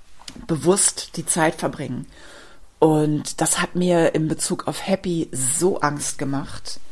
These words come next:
Das war richtig krass. Also ich bin wirklich, ja, ich sag jetzt mal, nicht in Panik verfallen, aber ich hab da schon ein bisschen überreagiert, muss ich ehrlich sagen,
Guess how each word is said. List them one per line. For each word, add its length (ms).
Das 260
war 280
richtig 400
krass. 460
Also 180
ich 200
bin 200
wirklich, 600
ja, 400
ich 120
sag 180
jetzt 220
mal, 280
nicht 240
in 160
Panik 500
verfallen, 520
aber 180
ich 120
hab 140
da 100
schon 280
ein 180
bisschen 320
überreagiert, 760
muss 180
ich 140
ehrlich 240
sagen, 420